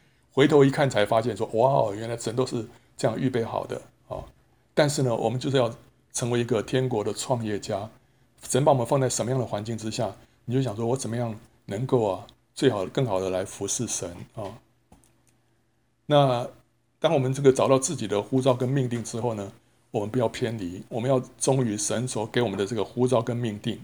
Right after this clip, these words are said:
啊。这个乌西雅他不满足王的职分，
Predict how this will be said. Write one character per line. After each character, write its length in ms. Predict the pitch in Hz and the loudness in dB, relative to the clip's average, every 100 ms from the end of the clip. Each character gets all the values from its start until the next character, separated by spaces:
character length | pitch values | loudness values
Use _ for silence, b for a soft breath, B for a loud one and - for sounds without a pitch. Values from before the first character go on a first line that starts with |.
| - | -12
啊。 180 | - 98 - - _ _ _ _ _ _ _ | -6 -6 -6 -18 _ _ _ _ _ _ _
这 80 | 131 | -2
个 60 | 233 | 2
乌 120 | 165 | 2
西 220 | 160 160 | 4 6
雅 280 | 139 95 92 | 6 6 4
他 100 | 120 | -2
不 180 | - 139 | 0 0
满 140 | 95 | 0
足 180 | 95 113 - - | -2 -4 -6 -4
王 200 | 117 98 | -4 -2
的 80 | 117 | -2
职 240 | 113 - | -6 -6
分， 240 | 104 120 | -4 -4